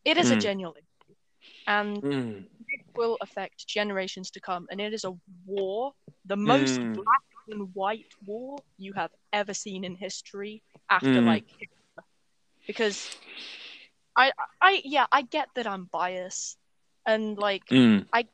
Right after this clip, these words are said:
Speaker 1: get that I lean towards the Ukrainian side, but if you have any common sense, then you would be too. Like,
Speaker 2: Mm.
Speaker 1: sorry. There, it's,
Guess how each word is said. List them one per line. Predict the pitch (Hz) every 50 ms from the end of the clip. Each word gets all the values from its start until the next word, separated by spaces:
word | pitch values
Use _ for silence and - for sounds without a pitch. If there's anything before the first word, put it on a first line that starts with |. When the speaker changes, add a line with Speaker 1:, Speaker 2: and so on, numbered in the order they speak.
| _ _ _ _ - _ -
Speaker 1:
get | 226 233 208 - -
that | 196 214 202 -
I | 202 196 196
lean | 196 185 185 202 202 202 196 196 190
towards | 180 - - 180 170 170 170 170 170 - -
the | - 175
Ukrainian | 170 170 - - 196 180 180 180 180 175 170 170 _ _ -
side, | 156 151 156 151 156 160 - _ _ _ _ _ _ _ _ -
but | - 208 190 165 - - - _ -
if | - 220 - -
you | 240 254 240
have | - 247 226 214 - _ _ _
any | - 208 208 196 208 196
common | - - - 196 185 180 180 175
sense, | 190 - - 180 160 170 170 170 - - - - _ _ _ _ -
then | - 196 190 185 180 151 -
you | 185 202 208 202
would | 175 175 170 170 _
be | 185 165 -
too. | - - - 160 - - - _ _ _ _ _ _ _ _ -
Like, | - 135
Speaker 2:
Mm. | 135 131 131 127 120 117 113 110
Speaker 1:
sorry. | 104 101 95 - - - - - _ _ _ _ _ _ _ _ _ _ _ -
There, | 196 190 196 175 -
it's, | 220 208 - - -